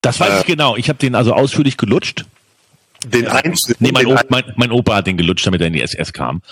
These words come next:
Speaker 1: Und, äh, das war einfach innen damals. Da wolltest du rein. Das ist dieses P eins gewesen, ne? Das kann man sich auch gar nicht mehr vorstellen. Und der muss ihm also reft-, richtig heftig die Eier gelutscht haben und meinte, das waren zwei richtig dicke Dinger.
Speaker 2: Ui, ja,
Speaker 1: Er
Speaker 2: ja.
Speaker 1: hätte, er hätte den Mund voll gehabt.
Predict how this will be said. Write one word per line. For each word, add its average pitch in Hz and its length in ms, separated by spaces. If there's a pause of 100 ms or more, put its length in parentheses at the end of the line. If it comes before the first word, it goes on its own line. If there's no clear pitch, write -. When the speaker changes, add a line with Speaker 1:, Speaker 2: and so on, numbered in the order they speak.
(480)
Speaker 1:
Und, 90 400
äh, 82 720
das - 160
war - 120
einfach - 180
innen 85 220
damals. 71 320
Da 82 100
wolltest 104 180
du 92 60
rein. 82 320
Das - 100
ist - 80
dieses 113 160
P 113 140
eins 107 240
gewesen, 69 420
ne? 85 180 (260)
Das - 80
kann - 100
man 90 80
sich 82 80
auch 78 80
gar - 100
nicht 73 140
mehr - 80
vorstellen. 85 360 (280)
Und 120 160
der 135 100
muss 208 180
ihm 196 120
also 165 160
reft-, 160 220
richtig 147 400
heftig 147 260
die 131 140
Eier 120 200
gelutscht 147 320
haben 139 240
und 120 60
meinte, 117 240
das 123 240
waren 127 160
zwei 107 260
richtig 104 320
dicke 95 240
Dinger. 69 320 (480)
Speaker 2:
Ui, 131 260
ja, 139 60
Speaker 1:
Er 135 120
Speaker 2:
ja. 131 80
Speaker 1:
hätte, 104 160
er 135 80
hätte 135 100
den 135 120
Mund 135 220
voll 95 200
gehabt. 73 380